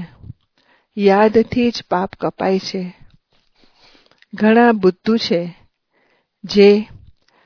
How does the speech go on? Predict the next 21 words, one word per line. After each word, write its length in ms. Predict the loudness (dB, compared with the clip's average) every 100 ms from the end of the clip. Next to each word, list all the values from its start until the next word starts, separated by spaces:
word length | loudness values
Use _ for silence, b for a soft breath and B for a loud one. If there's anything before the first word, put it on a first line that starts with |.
| _ -4
યાદમાં 600 | 0 2 2 -2 -6 -4
ન 120 | -2 -2
રહેવાના 600 | -2 -4 -6 -6 -8 -10
કારણે 500 | -10 -8 -6 -6 -6 -10 -16 _ _ _ -2
પછી 380 | -2 0 -2 -2
નામ, 380 | -2 -4 -4 -4
રૂપ 300 | -4 -2 -4 -6
વગેરેમાં 800 | -8 -6 -4 -4 -4 -6 -8 -8
ફસાઈ 480 | -6 -8 -4 -6
જાય 260 | -4 -6 -8
છે. 220 | -10 -14 -16 _ _ _ b b b b b b b b -2
હર્ષિત 440 | 0 2 0 -2 -2
મુખ 240 | -6 -6
થઈ 320 | -10 -2 -2 -2 -6 -12 _ _
કોઈને 420 | 2 2 4 2 0
જ્ઞાન 380 | -2 -4 -6 -8
સમજાવે, 720 | -10 -12 -12 -8 -6 -4 -4 -6 _ b b b b b
તે 80 | 2 2
પણ 240 | 0 -6
મુશ્કેલ 480 | -6 -10 -10 -10 -10
છે. 260 | -10 -12